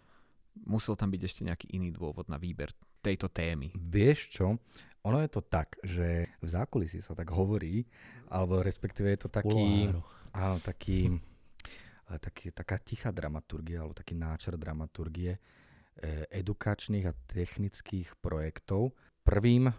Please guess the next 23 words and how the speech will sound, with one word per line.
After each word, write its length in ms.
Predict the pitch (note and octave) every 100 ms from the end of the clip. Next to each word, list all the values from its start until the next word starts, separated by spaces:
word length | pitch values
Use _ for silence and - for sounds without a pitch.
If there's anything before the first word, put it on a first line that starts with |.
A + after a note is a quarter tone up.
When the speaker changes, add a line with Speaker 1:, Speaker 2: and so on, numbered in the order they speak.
| -
Speaker 2:
prvým 340 | G#2 G#2+ G#2+
bol 380 | F#2+ F#2+ F#2 F2+
vlastne 360 | F2 F2 - F2
Tesla 360 | F#2+ - G#2+
a 60 | E2+
priatelia. 580 | D#2 D2+ - F#2 A2+ B2+ _ -
To 80 | F2+
sme 240 | E2 E2+
vlastne 400 | E2+ E2+ E2+ F2+
robili 360 | F2 E2+ E2+ E2+
o 120 | D#2
Teslovi, 440 | - D2+ - F#2+
Nikola 320 | F2+ D#2+ F2 E2+
Teslovi 520 | E2+ - G2+ G#2 A2+ -
a 400 | E2 E2 D#2+ D#2 - _
toto 240 | - - F2+
bola 160 | F#2
taká 200 | F2 F#2
druhá 360 | E2 F2 F#2+ A2+
časť, 600 | - - G#2 - - -
že 160 | D#2+ D#2
v 100 | -
podstate 500 | E2 - F#2 F2